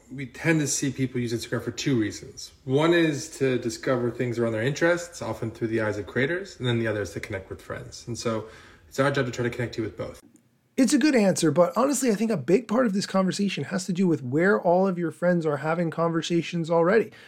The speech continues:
Speaker 2: whether it's in iMessage or Facebook Messenger or WhatsApp.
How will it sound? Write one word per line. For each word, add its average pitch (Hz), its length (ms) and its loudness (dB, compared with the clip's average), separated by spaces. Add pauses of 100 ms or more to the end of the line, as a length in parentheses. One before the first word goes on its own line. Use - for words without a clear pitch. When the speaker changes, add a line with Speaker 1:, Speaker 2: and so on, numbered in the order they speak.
(140)
Speaker 2:
whether 151 320 6
it's 135 200 2
in 139 260 2
iMessage 143 720 -2
or 123 160 -10
Facebook 160 480 0
Messenger 131 460 -4
or 123 260 -6
WhatsApp. 143 540 4